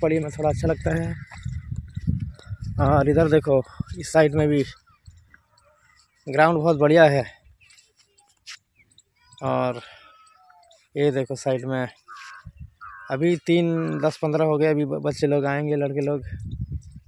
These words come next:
अभी चालू होगा हमारा match। बस पिच थोड़ा से ढीला है, काम हो जाएगा, काम चल रहा है अभी। इधर का थोड़ा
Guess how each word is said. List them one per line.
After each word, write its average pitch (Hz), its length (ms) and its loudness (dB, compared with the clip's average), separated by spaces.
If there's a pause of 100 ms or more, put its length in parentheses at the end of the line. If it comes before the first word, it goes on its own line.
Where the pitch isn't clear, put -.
(240)
अभी 139 120 -6
चालू 147 320 6
होगा 143 200 6
हमारा 143 240 6
match। 165 380 2 (840)
बस - 320 0
पिच 220 360 0
थोड़ा 190 260 8
से 190 200 8 (120)
ढीला 170 320 8
है, 175 220 8 (460)
काम 165 180 6
हो 170 140 8
जाएगा, 165 340 8
काम 156 280 4
चल 170 240 6
रहा 156 140 8
है 131 180 4
अभी। 135 220 0
इधर - 920 2
का 160 80 4
थोड़ा 156 420 6